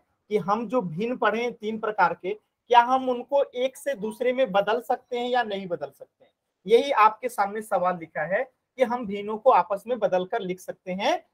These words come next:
या नहीं लिख सकते। तो इसका जवाब होगा कि हाँ, हम भिन्न को आपस में बदल सकते हैं। लेकिन ध्यान रखिएगा, हमने तीन प्रकार के भिन्न पढ़े थे, लेकिन हम सिर्फ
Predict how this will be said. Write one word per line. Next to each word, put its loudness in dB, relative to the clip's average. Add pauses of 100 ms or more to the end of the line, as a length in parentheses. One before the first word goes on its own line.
(140)
या 2
नहीं 2
लिख -6
सकते। -18 (400)
तो -12
इसका 4
जवाब 4
होगा -2
कि -6
हाँ, -10 (680)
हम 0
भिन्न -4
को 4
आपस 2
में -4
बदल 0
सकते -16
हैं। -6
लेकिन -4
ध्यान 0
रखिएगा, 0 (260)
हमने 2
तीन -2
प्रकार 2
के -2
भिन्न -2
पढ़े -2
थे, 0 (280)
लेकिन 0
हम -4
सिर्फ -8